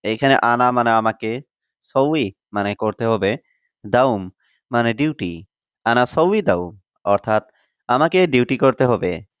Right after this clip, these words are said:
কারণ আমি প্রবাসী। আশান আনা আজনবী। এখানে আশান মানে কারণ,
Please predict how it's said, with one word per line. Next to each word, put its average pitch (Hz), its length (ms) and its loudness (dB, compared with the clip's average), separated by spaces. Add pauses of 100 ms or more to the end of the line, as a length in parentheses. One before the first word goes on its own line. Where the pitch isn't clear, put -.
(600)
কারণ 170 300 4 (120)
আমি 160 240 2
প্রবাসী। 170 520 0 (420)
আশান 139 400 0 (140)
আনা 151 300 2
আজনবী। 120 520 -2 (340)
এখানে 120 380 -4
আশান 139 420 0
মানে 143 200 -2
কারণ, 135 320 -2